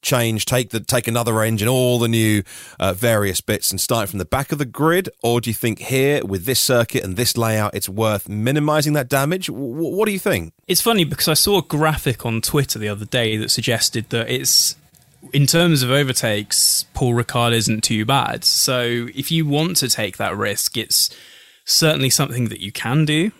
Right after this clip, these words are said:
Speaker 2: Um, D R S is pretty powerful. Well, it was pretty powerful in the previous iteration of car. We don't really know the state of play with these current cars, and we'll see how it, how it plays out. Um, I think you could. I think it's pretty fifty-fifty, to be honest with you.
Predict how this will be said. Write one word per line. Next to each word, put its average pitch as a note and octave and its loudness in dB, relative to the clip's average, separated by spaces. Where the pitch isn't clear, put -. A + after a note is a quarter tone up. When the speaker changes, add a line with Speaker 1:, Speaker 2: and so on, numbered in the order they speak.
Speaker 2:
Um, A#2 0
D B2+ 0
R A#2+ 4
S - 0
is A#2+ -4
pretty - -8
powerful. B2 -4
Well, C3 -2
it A2+ -4
was C3 0
pretty A2+ -6
powerful A#2+ -2
in A2+ -6
the A#2 -10
previous B2 -10
iteration A2+ -6
of G#2+ -4
car. B2 0
We A2 -6
don't G#2 -4
really A2 -2
know A2+ 0
the A#2+ -4
state A#2 -2
of G#2 -6
play A#2 -2
with G#2 -6
these G#2 -4
current A#2+ -2
cars, G#2 -6
and G#2+ -4
we'll G2+ -6
see A2+ -4
how G#2 -4
it, - -8
how - -8
it - -8
plays A2 -4
out. C3 -2
Um, C#3 2
I C#3 -2
think E3+ 0
you D3+ 0
could. D#3 2
I C3 -4
think D#3 2
it's D#3+ -4
pretty D3 -2
fifty-fifty, A#2+ -4
to - -8
be - -8
honest G#2+ -10
with A2 -8
you. G#2+ -6